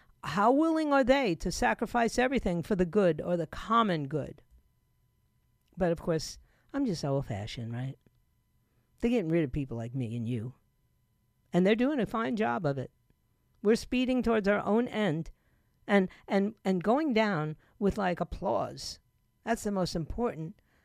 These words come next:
feature to them, is that they're getting applause. You know, Gavin Newsom's got all the applause today. "Oh, what a great pick, what a great pick." Not that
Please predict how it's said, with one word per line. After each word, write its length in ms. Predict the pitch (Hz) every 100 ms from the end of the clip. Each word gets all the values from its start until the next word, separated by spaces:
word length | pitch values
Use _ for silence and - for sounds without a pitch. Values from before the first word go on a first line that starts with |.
| _
feature 480 | - - 262 277 180
to 140 | 151 160
them, 300 | 151 139 139
is 80 | -
that 180 | 170
they're 120 | 214 220
getting 260 | 277 262
applause. 540 | 196 - 202 208 - 226
You 80 |
know, 80 | 240 - -
Gavin 300 | 220 269 240
Newsom's 480 | 214 233 190 175 -
got 260 | 180 175 - -
all 200 | 220 269
the 120 | 311
applause 480 | 339 - 247 269 240
today. 240 | - 156 175
"Oh, 200 | 320 320
what 140 | 233
a 40 |
great 320 | 202 226 220 -
pick, 320 | 262 - -
what 120 | 196
a 40 |
great 300 | 180 208 202
pick." 340 | - 180 156 - _ _ _ _ _ _ _ _ _ -
Not 180 | 226 226
that 160 | 202